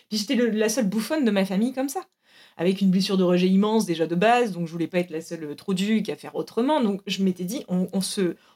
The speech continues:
on va dans le sens de la famille, hein. On va dans le sens de l'image que on veut que je donne à la société, et on se pose pas trop de questions. Et il m'a posé cette question, et ça a été tellement trop fort pour moi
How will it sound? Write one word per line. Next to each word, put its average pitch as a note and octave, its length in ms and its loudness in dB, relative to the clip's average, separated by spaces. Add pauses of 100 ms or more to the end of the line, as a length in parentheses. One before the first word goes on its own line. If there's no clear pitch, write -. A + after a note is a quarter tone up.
on G3 40 -2
va D4 120 4
dans D#4 80 2
le B3+ 80 2
sens C#4 180 -2
de A3 80 4
la A#3 80 2
famille, A#3 300 0
hein. F3+ 100 -6 (100)
On F3+ 60 -14
va F#3 100 0
dans G3 120 0
le F#3+ 60 0
sens A#3 260 -4
de G3 100 0
l'image G3+ 600 2
que G#3 100 -8
on G3 220 0
veut F#3+ 180 -2
que G3 140 -6
je F3+ 100 -4
donne F3+ 300 0
à E3+ 40 0
la D#3 100 -4
société, E3+ 480 -2
et - 340 -12
on F#3 40 -2
se F#3 80 -4
pose A3 140 -4
pas C4 200 -12
trop G#3 180 -6
de G3 40 -16
questions. - 380 -6 (920)
Et A#3 60 2
il G#3 60 6
m'a F3+ 120 4
posé D4+ 260 0
cette C4 180 -2
question, A#3+ 380 -10
et F#3+ 60 -8
ça - 160 -2
a - 20 -4
été F3+ 140 -10
tellement D4+ 320 -2
trop - 180 -2
fort B3+ 240 -4
pour A3 140 0
moi A3 240 2